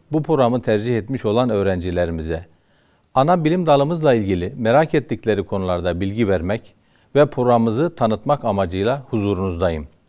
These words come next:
Öncelikle üniversitemiz ve fakültemiz hakkında kısa bilgi vermek isterim.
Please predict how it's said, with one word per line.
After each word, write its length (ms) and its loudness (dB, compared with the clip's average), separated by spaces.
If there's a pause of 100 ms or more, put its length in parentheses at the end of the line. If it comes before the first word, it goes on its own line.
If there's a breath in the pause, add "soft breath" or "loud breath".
(1700 soft breath)
Öncelikle 480 8
üniversitemiz 580 6
ve 80 8
fakültemiz 560 2
hakkında 640 2
kısa 360 2
bilgi 240 2
vermek 360 4
isterim. 460 0